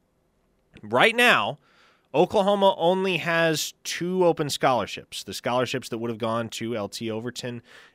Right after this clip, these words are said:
and Micaiah Overton had they committed to Oklahoma. So, what are they gonna do with those two scholarships? There are gonna have to be some decisions made.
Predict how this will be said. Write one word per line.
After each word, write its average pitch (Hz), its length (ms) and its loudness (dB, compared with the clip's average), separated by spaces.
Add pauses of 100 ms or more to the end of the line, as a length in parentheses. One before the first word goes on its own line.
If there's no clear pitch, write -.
and 82 160 -14
Micaiah 156 420 4
Overton 85 520 -8
had 101 280 -8
they 101 140 -4
committed 98 460 -6
to 92 260 -8
Oklahoma. 87 480 -12 (840)
So, 135 520 6 (720)
what 90 160 -12
are 92 40 -10
they 101 120 -8
gonna 113 160 -2
do 240 200 2
with 214 140 6
those 117 220 4
two 104 140 -4
scholarships? - 800 -12 (1300)
There 98 120 -6
are 104 40 -4
gonna 131 160 2
have 151 140 4
to 165 80 -6
be 185 120 0
some 214 160 -4
decisions 175 500 -2
made. 98 300 -10